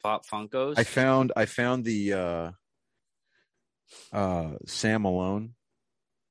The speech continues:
Speaker 2: Pop Funko. And, and it was an, it was an auction on eBay. So I, I event-, I, I put in a bid on it. I put a max bid of twenty dollars, dude. I,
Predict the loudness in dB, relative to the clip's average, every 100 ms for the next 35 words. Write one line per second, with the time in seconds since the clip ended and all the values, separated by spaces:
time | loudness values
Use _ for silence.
0 | _ _ _ _ -18 -4 -4 -2 -4 -2
1 | -2 -4 -8 _ _ _ _ _ _ _
2 | _ _ _ -12 -8 -6 -6 -4 -2 0
3 | 0 0 -2 -4 -2 -4 -4 -4 -4 -6
4 | -14 -18 _ -10 -6 -2 0 0 -2 -4
5 | -2 -2 -2 -4 -6 -4 -6 -4 -4 -6
6 | -8 -8 -6 -4 -4 0 2 2 0 2
7 | 2 2 -2 -6 _ _ -4 0 2 0
8 | 0 -2 -2 -4 -4 -6 -4 -2 -2 -4
9 | -6 -6